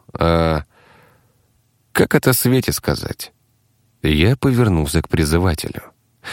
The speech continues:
Растерянному, раздавленному топ-менеджеру крупной компании. Человеку, который казался мне мерзким и, судя по поступкам, таким и являлся.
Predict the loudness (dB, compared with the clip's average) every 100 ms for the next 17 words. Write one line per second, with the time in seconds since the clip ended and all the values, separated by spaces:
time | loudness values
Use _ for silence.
0 | -8 0 0 0 -2 0 0 -2 -8 -12
1 | -16 -20 _ 2 2 2 0 2 2 2
2 | 2 2 0 0 0 2 2 2 0 0
3 | 0 0 -2 0 -2 -2 -4 -4 -6 -6
4 | -8 -12 -18 _ -16 -14 -8 0 2 4
5 | 2 0 0 2 2 2 0 2 0 2
6 | 2 4 2 0 -4 -6 -8 -10 -14 _
7 | _ 0 2 2 2 2 0 0 -2 0
8 | 0 2 0 0 0 2 2 0 -2 -6
9 | -6 -8 -14 -18